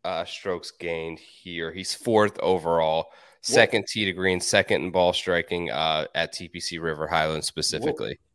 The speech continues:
Speaker 2: Whoa. Okay, well, great. Good news. Well, I got him at <laughs> sixty-six to one.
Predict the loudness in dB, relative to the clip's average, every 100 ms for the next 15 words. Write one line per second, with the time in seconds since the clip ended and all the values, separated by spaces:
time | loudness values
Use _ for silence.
0 | _ _ -6 0 2 2 2 2 2 -2
1 | -2 -2 -2 -6 -4 -2 0 -2 0 0
2 | 0 -2 -4 -4 -4 -4 -6